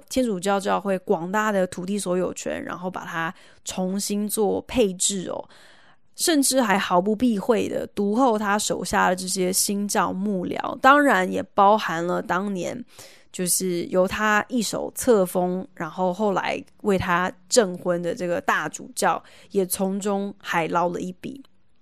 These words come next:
对于当时英国的新教支持者来讲，我觉得他们恐怕丝毫不觉得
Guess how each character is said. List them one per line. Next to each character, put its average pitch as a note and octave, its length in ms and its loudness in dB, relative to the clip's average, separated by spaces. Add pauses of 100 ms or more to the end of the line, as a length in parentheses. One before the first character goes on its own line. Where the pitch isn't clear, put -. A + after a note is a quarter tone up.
(680)
对 G#4+ 180 6
于 F4 40 6
当 F4+ 220 6
时 C#4 160 2
英 C#4 100 4
国 C#4+ 120 6
的 G#3+ 60 8
新 A#3 200 0
教 A3+ 160 4
支 A3 140 -2
持 G#3 160 -2
者 F3+ 140 2
来 F3+ 180 0
讲， - 260 -2
我 F#3 80 -6
觉 F#3 120 -2
得 G3 40 2
他 A#3+ 140 -2
们 A3+ 80 -2
恐 F#3 160 -6
怕 F#3 160 0
丝 G#3 240 0
毫 - 240 -2
不 - 180 -4
觉 - 280 -6
得 B2+ 400 -4